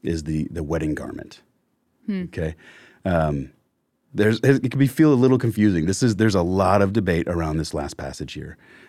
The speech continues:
Speaker 1: And, um, mainly because the end says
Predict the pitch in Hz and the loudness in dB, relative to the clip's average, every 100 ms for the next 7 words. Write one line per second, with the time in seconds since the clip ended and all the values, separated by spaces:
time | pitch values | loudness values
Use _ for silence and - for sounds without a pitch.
0 | _ 101 87 82 73 101 80 69 69 - | _ -4 -2 -2 -4 -6 -6 -6 -8 -12
1 | _ 107 92 107 98 76 85 80 82 80 | _ -2 2 4 4 0 -2 0 0 0
2 | 71 - 80 73 - - | -2 -4 -4 -4 -6 -14